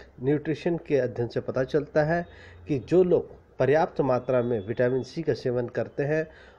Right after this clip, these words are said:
उनको स्ट्रोक की संभावना बयालीस प्रतिशत कम हो जाती है। पेठे में विटामिन सी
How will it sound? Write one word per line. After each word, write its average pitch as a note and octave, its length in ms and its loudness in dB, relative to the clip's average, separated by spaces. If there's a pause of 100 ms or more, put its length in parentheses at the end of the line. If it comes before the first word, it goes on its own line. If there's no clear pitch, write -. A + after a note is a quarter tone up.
उनको D#3 360 2 (100)
स्ट्रोक E3+ 420 0
की C#3 120 -4
संभावना A#2+ 640 -2
बयालीस C3+ 460 0
प्रतिशत B2+ 540 -8
कम B2 100 -2
हो B2 120 0
जाती C3+ 320 0
है। E3 140 0 (480)
पेठे E3 300 4
में F3 160 4
विटामिन C3+ 480 2
सी F3+ 340 -2